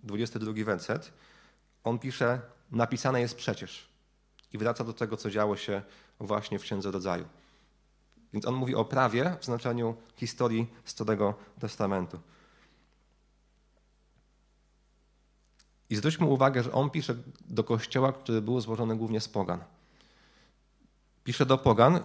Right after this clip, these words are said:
i powołuje się na przykłady, na szczegóły życia Abrahama. Co sugeruje, że powinni byli je znać. Co pokazuje z kolei, że musiał ich tego uczyć, no bo nie wzięli tego sami skądś inąd,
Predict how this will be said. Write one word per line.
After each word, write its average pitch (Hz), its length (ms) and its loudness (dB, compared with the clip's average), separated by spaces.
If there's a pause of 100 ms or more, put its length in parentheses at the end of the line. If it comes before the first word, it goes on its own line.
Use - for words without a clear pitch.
i 131 80 -6
powołuje 127 480 2
się 139 120 0
na 127 80 4
przykłady, 135 680 4 (340)
na 113 160 0
szczegóły 120 460 2
życia 110 420 2 (200)
Abrahama. 90 520 -4 (1400)
Co - 140 -4
sugeruje, 113 480 2
że 113 60 0
powinni 104 380 0
byli 104 220 0
je 110 120 2
znać. 92 360 -4 (1200)
Co 113 140 -4
pokazuje 120 460 0
z - 80 -6
kolei, 113 360 2
że 113 320 0
musiał 117 280 0
ich 120 80 -2
tego 131 220 2
uczyć, - 440 -2
no 101 100 -4
bo 95 260 -8 (220)
nie 107 180 -2
wzięli 107 240 -2
tego 101 220 -6
sami 98 280 -6
skądś 101 360 -4
inąd, 104 420 2